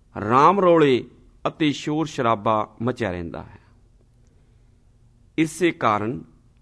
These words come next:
ਮਨ ਟਿਕ ਨਹੀਂ ਸਕਦਾ ਅਤੇ ਨਾ ਹੀ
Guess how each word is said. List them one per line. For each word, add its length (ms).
ਮਨ 400
ਟਿਕ 220
ਨਹੀਂ 220
ਸਕਦਾ 460
ਅਤੇ 220
ਨਾ 280
ਹੀ 280